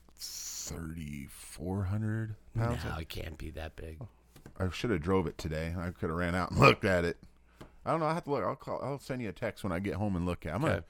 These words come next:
Speaker 1: got my curiosity up.
Speaker 2: Okay.
Speaker 1: 'Cause my one trailer's fifteen hundred pounds dry. My twenty footer.
Speaker 2: Yeah.
Speaker 1: I, I know my truck weighs more than that damn thing. So we'll find out. I'll text you. I'll let you know. I'm
Speaker 2: All right.
Speaker 1: curious. But still.
Speaker 2: Twenty-five hundred pounds.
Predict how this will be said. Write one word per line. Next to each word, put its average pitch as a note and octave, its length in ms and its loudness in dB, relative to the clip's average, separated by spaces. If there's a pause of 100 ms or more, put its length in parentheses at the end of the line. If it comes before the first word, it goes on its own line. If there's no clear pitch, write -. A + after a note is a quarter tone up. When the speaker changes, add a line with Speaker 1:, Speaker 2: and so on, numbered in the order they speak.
(140)
Speaker 1:
got D3 120 -2
my G2+ 100 -4
curiosity G#2 680 -4
up. D2 160 -8 (440)
Speaker 2:
Okay. G#2+ 240 2 (200)
Speaker 1:
'Cause A#2 100 -4
my G#2+ 160 4
one B2+ 240 2
trailer's A#2+ 420 2
fifteen G#2 380 -2
hundred F#2 240 -2
pounds E2 540 -6 (320)
dry. F#2 420 -2 (300)
My G2 100 -4
twenty F#2+ 300 -4
footer. G#2+ 380 -4 (220)
Speaker 2:
Yeah. A2+ 380 4
Speaker 1:
I, G2 60 -8
I G2 80 -6
know B2 180 0
my G2 140 0
truck - 280 -2
weighs F2 200 2
more F2+ 160 -2
than E2 80 -2
that G#2 180 -2
damn D2+ 280 -8
thing. D#2+ 280 -8 (420)
So F#2 140 -2
we'll C#3 140 6
find G#2+ 200 6
out. F2+ 200 4
I'll C3 100 8
text - 300 2
you. G2 80 2
I'll G2+ 60 2
let A2 120 0
you G#2+ 60 -2
know. A2 180 -2 (140)
I'm G#3 80 6
Speaker 2:
All B3+ 40 12
right. A#3 120 10
Speaker 1:
curious. B2 340 2 (420)
But G#2 280 6 (100)
still. B2+ 460 4 (420)
Speaker 2:
Twenty-five A#3 560 6
hundred G#3+ 280 4
pounds. G3 360 2